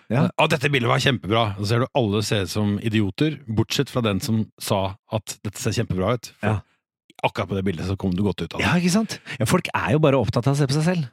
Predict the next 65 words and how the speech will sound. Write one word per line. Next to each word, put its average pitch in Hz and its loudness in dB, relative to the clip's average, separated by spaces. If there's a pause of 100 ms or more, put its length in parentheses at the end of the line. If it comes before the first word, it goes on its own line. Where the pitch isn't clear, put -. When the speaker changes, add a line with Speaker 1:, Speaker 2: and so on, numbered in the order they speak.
Speaker 1:
Sånn 151 0
er 107 2
det 143 2
jo, 170 2
dessverre. 143 2 (640)
Speaker 2:
Og 120 2
da 160 4
Speaker 1:
Men 147 0
Speaker 2:
tenker 170 0
jeg 117 -2
at 143 0
det, - -2
da 127 2
er 160 2
det 151 -6
bedre 98 0
å 123 2
la 131 0
være. 131 -4 (640)
Da 127 8
Speaker 1:
Ja, - -
Speaker 2:
er - 4
det - 4
Speaker 1:
det - 6
Speaker 2:
bedre 160 4
å 156 0
ikke 170 -2
se 208 0
på - -6
seg 135 0
selv. 107 -2 (160)
Speaker 1:
Men 170 2
jeg 165 0
tenker 127 0
jo 139 2
sånn, 110 4
eh, 113 2
altså 127 2
for - 2
ekse-, 123 -2
eh, 123 -2 (100)
en 156 0
ting 233 2
er 117 2
jo 117 2
med, 113 2
med 113 0
Kveld 107 0
hos - -4
Kloppen, 120 0 (180)
da, 123 2 (160)
eh, 113 0
sk-, - -10
er 95 -4
du 98 0
jo 113 2
der 110 0
for 107 -2
å 98 -2 (180)
være 101 -2
deg 101 -2
selv 85 -4
på - -4
en 98 0
måte. 131 0